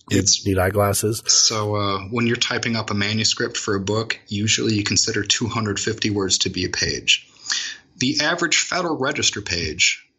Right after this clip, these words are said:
Speaker 1: is roughly one thousand words in small font, multi-column type. And
Speaker 2: So
Speaker 1: you
Speaker 2: Tol-,
Speaker 1: get about
Speaker 2: Tolstoy, eat your heart, heart out kind of thing.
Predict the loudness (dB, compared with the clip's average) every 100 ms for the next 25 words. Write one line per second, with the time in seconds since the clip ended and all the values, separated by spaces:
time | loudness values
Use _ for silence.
0 | _ -4 0 0 0 2 2 0 -4 -8
1 | -4 -2 -2 0 0 0 0 -2 -4 -4
2 | -2 2 2 0 -6 -12 -12 0 2 2
3 | -2 _ _ _ _ _ _ _ -4 -2
4 | 0 2 4 4 2 0 0 -2 -2 -2
5 | 0 0 2 0 0 -4 -2 -4 -4 -2
6 | -2 0 -2 -2 -4 -6 -12 _ _ _
7 | _ _ _ -6 0 2 2 0 0 4
8 | 4 4 4 4 6 4 4 2 4 4
9 | 4 4 2 2 2 -2 -4 -6 -6 -8
10 | -12